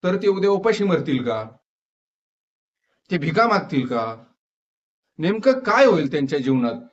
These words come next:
की त्यांना आता हिंदी शिकवणं गरजेचंच आहे? आणि ज्या, ज्या,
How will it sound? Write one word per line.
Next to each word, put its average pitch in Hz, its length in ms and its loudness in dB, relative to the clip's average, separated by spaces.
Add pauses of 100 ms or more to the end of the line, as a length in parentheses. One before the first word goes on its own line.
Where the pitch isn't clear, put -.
(720)
की 165 100 -8
त्यांना 175 320 -4
आता 185 200 0
हिंदी 165 380 0
शिकवणं 190 520 -4
गरजेचंच 180 540 0
आहे? 104 160 -16 (1900)
आणि 135 160 0
ज्या, 190 460 -2
ज्या, 165 180 0